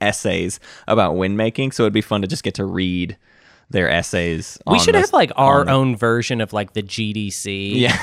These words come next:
Speaker 2: like, where we have, like, a conference
Speaker 1: Right.
Speaker 2: where everyone presents
Speaker 1: A
Speaker 2: their, like,
Speaker 1: topic. Yeah, that'd be
Speaker 2: their
Speaker 1: great.
Speaker 2: essays and stuff. That would be fun.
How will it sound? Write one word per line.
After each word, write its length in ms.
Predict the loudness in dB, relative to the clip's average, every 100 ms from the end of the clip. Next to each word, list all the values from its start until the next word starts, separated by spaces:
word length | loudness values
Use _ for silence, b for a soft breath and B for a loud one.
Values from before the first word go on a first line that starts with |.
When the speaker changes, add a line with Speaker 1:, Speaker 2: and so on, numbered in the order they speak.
| -2
Speaker 2:
like, 200 | -2 -2
where 600 | 0 4 6 4 4 0
we 120 | 0 0
have, 180 | 0
like, 180 | 0 0
a 80 | -2
conference 720 | -4 -2 -2 -2 0 0 2
Speaker 1:
Right. 160 | 0 0
Speaker 2:
where 220 | 0 2
everyone 440 | 0 2 4 2
presents 500 | 2 0 0 -2 -4
Speaker 1:
A 80 | 0
Speaker 2:
their, 120 | 0
like, 300 | 2 2 2
Speaker 1:
topic. 200 | 0 -2 -6
Yeah, 240 | -2 0 0
that'd 120 | 0
be 100 | 0
Speaker 2:
their 140 | 2 0
Speaker 1:
great. 100 | 0
Speaker 2:
essays 580 | -2 0 2 2 2
and 100 | -2
stuff. 300 | -2 0 0
That 160 | 0 -2
would 80 | -4
be 80 | -8
fun. 240 | -8 -10